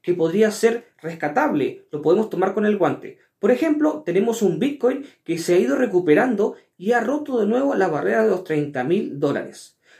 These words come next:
Recordemos que no hace mucho tiempo atrás, no hace muchos días atrás, el Bitcoin estuvo muy fuerte por debajo de los veinte mil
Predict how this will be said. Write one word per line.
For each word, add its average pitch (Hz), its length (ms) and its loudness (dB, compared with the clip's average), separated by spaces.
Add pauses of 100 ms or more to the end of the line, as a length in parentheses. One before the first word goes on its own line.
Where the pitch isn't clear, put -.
Recordemos 208 600 2
que 143 160 -4
no 147 140 0
hace 202 180 -2
mucho 202 240 -4
tiempo 233 240 -4
atrás, - 420 -6
no 151 260 0
hace 349 200 -4
muchos 170 280 -2
días - 240 -4
atrás, 214 300 -2 (200)
el 143 160 -6
Bitcoin 214 400 0
estuvo 247 600 -2 (200)
muy 220 220 0
fuerte 277 520 -2
por 156 260 -2
debajo 185 400 0
de 233 100 0
los 180 140 -4
veinte 151 240 -2
mil 240 340 -2